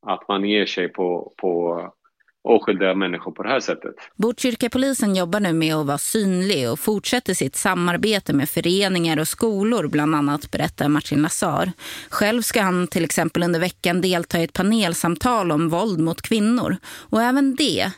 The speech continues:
Speaker 2: är ett sätt att öka tryggheten i Botkyrka, säger Martin Lazar.
Speaker 1: Vi behöver, eh, analysera vad, vad är orsaken till, till att, att fler barn och unga hamnar i fel händer.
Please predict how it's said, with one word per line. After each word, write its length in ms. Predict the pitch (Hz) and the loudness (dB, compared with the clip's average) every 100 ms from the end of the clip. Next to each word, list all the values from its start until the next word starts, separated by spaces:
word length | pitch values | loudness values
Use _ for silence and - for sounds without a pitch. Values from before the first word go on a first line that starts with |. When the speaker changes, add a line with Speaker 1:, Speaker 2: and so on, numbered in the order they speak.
| - | -2
Speaker 2:
är 160 | 165 | -2
ett 80 | 151 | 0
sätt 340 | - 202 - - | -2 -2 -2 -4
att 140 | 185 | -2
öka 480 | 151 180 165 - 202 | 0 0 -2 -2 -4
tryggheten 760 | - 175 156 196 208 - 143 | -2 -2 0 2 2 0 0
i 60 | 139 | 0
Botkyrka, 800 | 165 160 - 226 180 - 120 - | 0 0 0 0 -2 -2 -2 -2
säger 300 | - 110 147 | -2 0 2
Martin 340 | 135 - - | 0 0 -2
Lazar. 440 | 131 - 156 - 185 - - | 0 0 -2 -2 -6 -12 -4
Speaker 1:
Vi 120 | 104 | -2
behöver, 460 | 104 120 117 104 104 | 2 4 4 4 4
eh, 400 | 104 98 - 73 - | 4 2 -2 -6 -2
analysera 640 | 107 110 110 - 127 110 | 0 2 0 2 0 2
vad, 320 | 104 110 101 | 2 2 2
vad 120 | 110 | 0
är 60 | 107 | 0
orsaken 680 | 110 107 - 123 - 98 90 | 0 0 0 0 0 -4 -2
till, 340 | 104 92 87 - - | -2 -2 -4 -12 -8
till 180 | 95 90 | -4 -2
att, 260 | 87 90 - | -4 -6 -14
att 400 | - - - _ - - - | -16 -14 -16 _ -18 -16 -4
fler 260 | 104 107 | 0 2
barn 300 | 95 104 98 | 2 2 2
och 160 | 95 101 | 0 0
unga 360 | 107 95 90 90 _ _ _ | 0 0 -2 -4 _ _ _
hamnar 420 | - 101 92 87 | -2 -2 -2 -4
i 40 | 90 | -4
fel 260 | 98 87 | -2 -2
händer. 400 | 101 123 87 80 | -2 -2 -2 -4